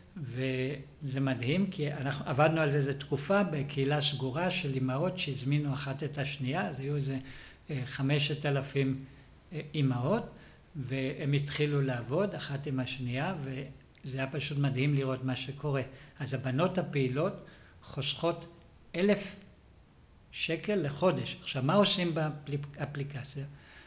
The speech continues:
אנחנו זיהינו מצב שבו החנות הכי גדולה בעולם,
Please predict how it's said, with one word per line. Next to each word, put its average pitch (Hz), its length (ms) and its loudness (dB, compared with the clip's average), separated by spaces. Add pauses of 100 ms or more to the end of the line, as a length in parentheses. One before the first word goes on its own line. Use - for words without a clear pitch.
(140)
אנחנו 220 500 -2 (200)
זיהינו 185 760 2 (280)
מצב 143 480 -4
שבו 190 640 0 (180)
החנות 180 540 -2
הכי 190 220 -2
גדולה 165 400 0
בעולם, 135 480 -2